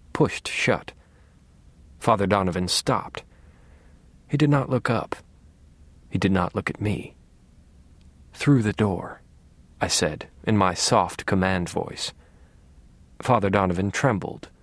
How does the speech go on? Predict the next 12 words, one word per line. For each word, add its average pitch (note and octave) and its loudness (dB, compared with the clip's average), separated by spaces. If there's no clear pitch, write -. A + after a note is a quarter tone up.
Go C#3 4
through C3 2
the G#2+ 2
door F#2 2
now, E2 -2
I F2+ 0
said - -4
again. - -10
But G#2+ -4
he A#2+ 0
could A#2+ -4
not. - -6